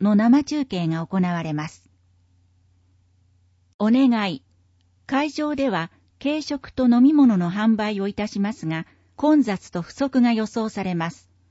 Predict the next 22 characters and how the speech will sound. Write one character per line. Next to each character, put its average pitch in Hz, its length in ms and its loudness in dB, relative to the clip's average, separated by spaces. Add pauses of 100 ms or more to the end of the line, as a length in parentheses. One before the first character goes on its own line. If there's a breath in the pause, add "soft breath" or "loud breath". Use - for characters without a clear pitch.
(360)
各 285 220 -4
自 214 200 -2
で 170 200 -2
お 196 100 -4
弁 247 260 2
当、 202 460 -4
水 285 300 -8
筒 294 240 -2
な 277 160 4
ど 180 200 -2
を 151 60 -6
ご 185 160 -2
用 240 180 2
意 185 100 -2
く 170 100 -8
だ 165 120 -6
さ 165 200 -8
い。 151 100 -10 (1500)
会 302 200 -4
場 302 240 0
内 180 240 0
は 160 220 -8